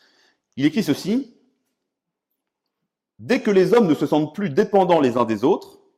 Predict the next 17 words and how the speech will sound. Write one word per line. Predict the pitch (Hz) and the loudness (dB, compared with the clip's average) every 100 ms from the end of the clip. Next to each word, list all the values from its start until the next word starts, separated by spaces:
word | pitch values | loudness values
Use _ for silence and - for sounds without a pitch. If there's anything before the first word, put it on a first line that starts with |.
| _ _ - | _ _ -2
au | 131 | -2
sein | 196 175 | 0 -2
d'une | 123 | 0
unité | 139 147 127 131 | -2 -2 -2 -4
qui | 101 | -4
les | 87 | -6
dépasse, | 104 180 277 - - _ _ _ _ _ _ _ _ _ _ _ _ _ | -2 0 -2 -4 -20 _ _ _ _ _ _ _ _ _ _ _ _ _
famille, | 107 101 139 143 | -4 -2 -4 -6
entreprise, | 104 - - 113 127 | -8 -8 -10 -8 -8
nation, | 107 87 - 104 | -6 -8 -8 -10
église, | 82 131 214 113 - _ _ _ _ _ _ _ | -10 -10 -8 -10 -14 _ _ _ _ _ _ _
ils | 220 233 | -8 0
se | 156 | 0
groupent | 143 254 254 - | 2 0 -2 -8
d'après | 120 202 208 233 | -2 0 2 4
la | 131 | 4
ressemblance | 117 226 - 143 107 107 247 - - | 4 2 2 -2 0 -2 -4 -14 -20